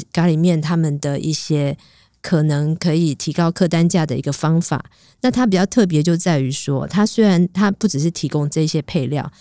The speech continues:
它每个配料都非常的干净漂亮。譬如说这个螺肉每颗都饱满，然后大小颗粒是一样的，就简直好像看了一碗的珍珠在那里那种感觉。那还有就是，呃，如-，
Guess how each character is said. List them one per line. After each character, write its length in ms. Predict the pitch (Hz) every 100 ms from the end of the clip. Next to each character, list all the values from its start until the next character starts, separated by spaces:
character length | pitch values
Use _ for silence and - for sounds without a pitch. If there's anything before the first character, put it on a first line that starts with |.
| - -
它 100 | 262
每 220 | 220 147
个 100 | 160
配 220 | - 208
料 180 | 190 170
都 160 | 175
非 140 | 170 202
常 180 | 160 143
的 140 | 135
干 320 | - 156 156
净 320 | - 170 135 -
漂 280 | - 151 143
亮。 240 | 147 - - - _
譬 140 | - 208
如 80 |
说 200 | 190 196
这 140 | 190 190
个 220 | 165 147
螺 240 | 160 147
肉 260 | 156 190 151
每 220 | 139 139
颗 180 | - 185
都 140 | 180 180 -
饱 220 | 127 143
满， 320 | 180 156 139 139 _ - _
然 120 | 156
后 340 | 147 196 175 - _ _
大 180 | 196 196
小 160 | 160
颗 220 | 135 - 170
粒 120 | 180
是 240 | 160 170 -
一 180 | 147
样 260 | 165 175 147
的， 180 | 139 - - - _
就 160 | - 208
简 240 | - 160
直 100 | 156 160
好 100 | 156
像 160 | 190
看 180 | 202 208
了 120 | 185
一 120 | - 233
碗 200 | 202 156
的 100 | 156
珍 300 | - 185 190
珠 220 | 190 185
在 140 | 185
那 180 | 175 175
里 120 | 139 147
那 120 | 170
种 140 | 151
感 260 | 151 123 131
觉。 320 | - - 175 _ _ - _ 185
那 300 | 175 160 147
还 160 | 170
有 180 | 175 185
就 140 | 160
是， 260 | 185 196 175 - _ - -
呃， 140 | 180
如-， 160 | 165 202